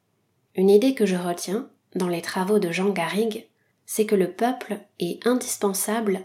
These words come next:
à la figure de l'homme providentiel. Cette figure, c'est celle qui peut insuffler une nouvelle tendance politique, sociale et économique.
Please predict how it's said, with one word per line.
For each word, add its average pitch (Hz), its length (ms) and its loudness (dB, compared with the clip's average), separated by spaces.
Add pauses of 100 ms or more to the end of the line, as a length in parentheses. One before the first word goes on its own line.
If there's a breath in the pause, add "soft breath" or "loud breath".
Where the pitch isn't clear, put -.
à 180 100 -4
la 170 120 -4
figure 202 420 -2
de 185 80 2
l'homme 190 340 0
providentiel. 185 960 -6 (1040)
Cette - 240 -8
figure, 214 500 2 (520 soft breath)
c'est - 200 -2
celle 247 340 -4
qui 190 180 -8
peut 226 320 -2 (120)
insuffler 214 840 2
une 180 260 4
nouvelle 208 400 6
tendance 196 480 0
politique, 190 840 -2 (140)
sociale 190 720 -2 (220)
et 175 360 -2
économique. 196 840 4